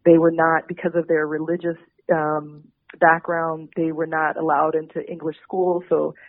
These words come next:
you know, they, a lot of the African, people of African descent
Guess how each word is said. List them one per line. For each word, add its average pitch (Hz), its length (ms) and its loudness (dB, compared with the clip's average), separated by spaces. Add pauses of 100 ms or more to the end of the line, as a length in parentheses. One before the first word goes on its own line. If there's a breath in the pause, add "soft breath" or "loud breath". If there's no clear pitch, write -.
(180 loud breath)
you 175 80 0
know, 165 180 6
they, 165 140 2
a 170 80 2
lot 170 180 8
of 165 80 4
the 165 100 -4
African, 165 720 -4 (340)
people 180 200 0
of 156 60 0
African 180 380 -2
descent 160 400 -10